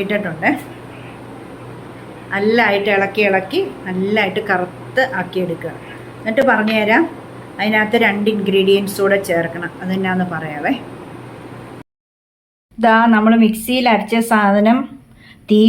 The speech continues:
കുറച്ചിട്ട് ക്ഷമയോടെ ഇളക്കി ഇളക്കി ഇളക്കി ഇളക്കി ഇത്രയേ ആയി കേട്ടോ. ഞാനിങ്ങനെ ചട്ടുകം വെച്ച് ചിരണ്ടി ചിരണ്ടി ചിരണ്ടി ചിരണ്ടി ചെയ്തു. ഇത് നന്നായിട്ട്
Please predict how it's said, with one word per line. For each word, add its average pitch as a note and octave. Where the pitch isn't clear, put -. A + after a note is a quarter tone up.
കുറച്ചിട്ട് G#3+
ക്ഷമയോടെ G#3+
ഇളക്കി G3
ഇളക്കി G3+
ഇളക്കി G3+
ഇളക്കി G3
ഇത്രയേ A3
ആയി E3+
കേട്ടോ. F#3+
ഞാനിങ്ങനെ G#3
ചട്ടുകം G3+
വെച്ച് F#3+
ചിരണ്ടി F#3+
ചിരണ്ടി G3+
ചിരണ്ടി G3
ചിരണ്ടി G3+
ചെയ്തു. F#3
ഇത് C#4
നന്നായിട്ട് B3